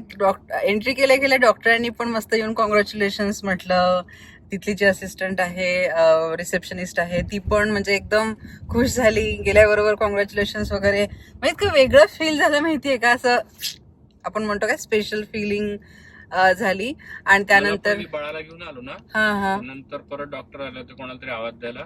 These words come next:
Speaker 1: हा, हा.
Speaker 2: तो आला, बघितलं, म्हटलं,
Speaker 1: हो.
Speaker 2: "घरी कॉंग्रॅच्युलेशन,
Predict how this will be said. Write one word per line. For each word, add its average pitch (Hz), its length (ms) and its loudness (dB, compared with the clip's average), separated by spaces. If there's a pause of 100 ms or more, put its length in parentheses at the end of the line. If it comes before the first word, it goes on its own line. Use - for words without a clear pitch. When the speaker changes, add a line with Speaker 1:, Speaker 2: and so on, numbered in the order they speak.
(100)
Speaker 1:
हा, 185 160 -4
हा. 180 340 -10
Speaker 2:
तो 120 40 -16
आला, 120 280 -8
बघितलं, 117 680 -14
म्हटलं, 117 260 -4
Speaker 1:
हो. 185 180 4
Speaker 2:
"घरी 175 100 -2
कॉंग्रॅच्युलेशन, 113 880 -18